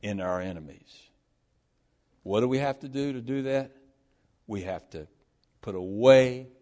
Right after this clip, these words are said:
our foreign gods. We have to purify ourselves, separate ourselves to God through His Word, by His Spirit. We have to put off the old man and put on the new man every single day.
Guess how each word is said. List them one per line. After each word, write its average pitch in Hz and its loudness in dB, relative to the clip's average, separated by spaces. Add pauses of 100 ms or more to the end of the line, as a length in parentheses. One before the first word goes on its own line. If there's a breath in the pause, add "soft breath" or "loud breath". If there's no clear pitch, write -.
(220)
our 85 -14 (100)
foreign 107 -8
gods. 78 -12 (320)
We 98 -10
have 101 -8
to 90 -12
purify 151 2
ourselves, 143 2
separate 156 2
ourselves 143 2 (560 soft breath)
to 127 -6
God 131 6
through 156 6
His 147 -4
Word, 135 2
by 147 6
His 147 -8
Spirit. 143 -8 (680)
We 147 10
have 147 6
to 131 0
put 175 6
off 170 12
the 156 -2
old 156 10
man 160 4
and 123 -6
put 175 4
on 165 8
the 139 -6
new 151 2
man 160 -4
every 165 0
single 165 -6
day. 151 4